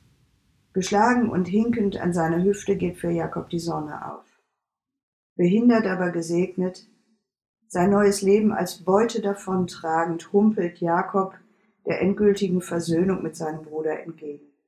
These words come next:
Im Licht des neuen Tages blickt er auf die Nacht der Nächte zurück und erkennt: "Ich habe Gott von Angesicht zu Angesicht gesehen, und doch wurde mein Leben gerettet. Mein Tod ist verschlungen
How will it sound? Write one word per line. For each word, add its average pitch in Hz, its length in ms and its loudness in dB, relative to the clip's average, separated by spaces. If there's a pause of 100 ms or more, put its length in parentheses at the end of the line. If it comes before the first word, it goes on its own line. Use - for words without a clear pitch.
(1040)
Im 180 120 2
Licht 233 260 0
des - 120 -8
neuen 170 320 0
Tages 185 580 -4
blickt - 280 -8
er 208 120 0
auf - 120 -10
die 180 120 -2
Nacht 170 400 -2
der 165 140 -6
Nächte 160 380 -10
zurück 170 400 -8
und 170 140 -8
erkennt: 160 640 -14 (840)
"Ich - 340 -8
habe 196 420 -4
Gott - 460 -6
von 185 260 -4
Angesicht 180 600 -4
zu 175 140 -8 (100)
Angesicht 175 560 -4
gesehen, 170 680 -6 (560)
und - 320 -4
doch 190 240 0 (240)
wurde 156 240 -4
mein 147 260 -2
Leben 156 320 0
gerettet. 147 640 -10 (920)
Mein 175 220 0
Tod - 640 0
ist - 220 -4
verschlungen 170 800 -2